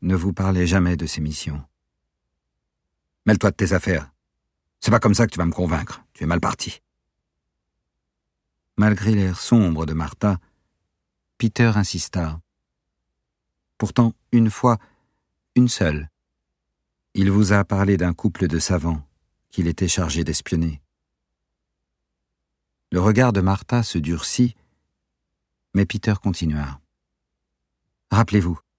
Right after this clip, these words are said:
il était très excité. Il vous a emmené dîner à Reader Mountain, dans une taverne de chasseurs.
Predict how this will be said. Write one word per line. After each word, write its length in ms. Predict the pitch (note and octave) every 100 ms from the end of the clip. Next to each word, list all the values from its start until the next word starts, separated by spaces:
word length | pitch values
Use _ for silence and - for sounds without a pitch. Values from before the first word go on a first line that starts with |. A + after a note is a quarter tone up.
| _ _ _ -
il 120 | G#2+
était 200 | G#2+ G#2+
très 340 | - - A#2 F#2+
excité. 480 | - E2 - D#2+ D2 C#2 _ _ _ _ _ -
Il 140 | G2
vous 180 | A2 G#2
a 40 |
emmené 260 | A2+ A2 G#2
dîner 400 | G2 G#2 A2+ -
à 300 | - G2 - -
Reader 400 | G#2 A#2+ A2 G#2+
Mountain, 760 | G2 G2+ G2 F#2 F2 D#2+ D#2 D2 - _ _
dans 140 | - F#2
une 160 | A2
taverne 320 | F#2+ G#2 G2+ F#2+
de 80 |
chasseurs. 580 | F2+ F#2+ - E2+ C#2 C#2